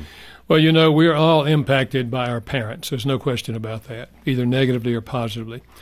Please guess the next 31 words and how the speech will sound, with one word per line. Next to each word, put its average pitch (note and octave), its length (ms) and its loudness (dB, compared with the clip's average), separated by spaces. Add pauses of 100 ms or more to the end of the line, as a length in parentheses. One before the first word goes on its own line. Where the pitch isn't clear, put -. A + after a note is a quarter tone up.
(200)
I D3 80 0
was C#3+ 160 2
fortunate C#3+ 440 0
to B2+ 100 -6
have B2+ 180 -4
a A#2 80 -8
positive, B2+ 720 -4 (260)
uh, E3 100 -6
example B2 600 -4
in A2+ 80 -4
my A#2 160 -2
father A#2 380 -2
and A2+ 100 -4
my A#2 140 -2
mother, A2 380 -4 (640)
uh, A#2+ 240 -4
not B2 180 2
in A#2 100 0
my A2 120 -2
grandfather. A2+ 580 -2 (600)
But D3+ 100 0
I C#3 80 4
think E3+ 560 0
if D3+ 220 -8
we C#3 100 0
grew D#3 220 4
up D3+ 160 2
in B2+ 80 0
a A#2+ 80 -2
home A#2 400 -4
where, C3 340 0